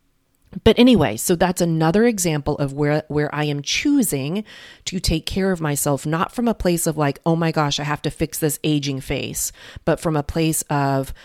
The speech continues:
"My face is aging and I'm a beautiful, badass human being and I'm gonna take care of myself.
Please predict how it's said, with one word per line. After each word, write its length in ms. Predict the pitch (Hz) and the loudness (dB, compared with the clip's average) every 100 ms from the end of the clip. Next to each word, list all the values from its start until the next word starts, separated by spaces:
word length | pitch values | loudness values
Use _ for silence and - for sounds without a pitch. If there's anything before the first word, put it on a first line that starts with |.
| - | -12
"My 140 | - 143 | -6 -4
face 320 | 160 175 247 | 0 0 0
is 120 | 226 - | -4 -2
aging 480 | 160 165 175 180 190 | -2 -2 -2 -2 -2
and 120 | 160 | -2
I'm 180 | 147 143 | -2 -2
a 40 | 139 | -4
beautiful, 640 | 139 147 165 165 175 175 | -4 0 2 0 -2 -2
badass 600 | 151 147 147 151 151 - | -2 0 0 0 -2 -4
human 280 | 160 147 139 | -2 -2 -2
being 300 | 139 147 156 | -2 -2 -2
and 100 | 143 | -2
I'm 120 | 151 | -2
gonna 180 | 156 143 | -2 -2
take 260 | - 147 | -2 -4
care 240 | - 143 135 | -4 -4 -2
of 80 | 131 | -6
myself. 580 | - - - - - | -8 -8 -6 -8 -12